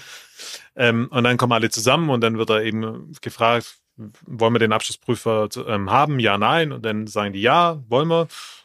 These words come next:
Speaker 2: Dann heben die die Hand oder halt auch irgendwas anderes, keine Ahnung.
Speaker 1: <laughs>
Speaker 2: Dann ist der
Speaker 1: Ich glaub,
Speaker 2: gewählt.
Speaker 1: ehrlich gesagt, per Hand wird selten abgestimmt inzwischen. Oder?
Speaker 2: Wahrscheinlich nicht mehr,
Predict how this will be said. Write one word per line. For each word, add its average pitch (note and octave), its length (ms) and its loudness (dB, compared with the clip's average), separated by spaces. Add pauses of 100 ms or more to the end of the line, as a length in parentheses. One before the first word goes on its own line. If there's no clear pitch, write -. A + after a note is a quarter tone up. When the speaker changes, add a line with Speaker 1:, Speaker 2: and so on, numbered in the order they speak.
Speaker 2:
Dann A2+ 180 -2
heben A2 180 -2
die A2+ 80 -2
die G#2+ 160 4
Hand D#3 240 2
oder A#2+ 160 -2
halt G#2 140 0
auch A2 60 0
irgendwas G#2 240 0
anderes, D#3 360 2
keine A2 220 0
Ahnung. D3 240 2 (240)
Speaker 1:
<laughs> - 240 -4
Speaker 2:
Dann B2 160 4
ist B2+ 100 2
der C#3 60 4
Speaker 1:
Ich B2 60 2
glaub, A#2+ 140 6
Speaker 2:
gewählt. A#2+ 140 4
Speaker 1:
ehrlich A#2 220 2
gesagt, G#2+ 320 0
per - 140 2
Hand G#2+ 200 -2
wird F2+ 140 -8
selten D3 340 -8
abgestimmt - 560 -6
inzwischen. F2+ 460 -8
Oder? G2+ 60 2
Speaker 2:
Wahrscheinlich A#2 400 2
nicht A#2 180 0
mehr, G2 320 4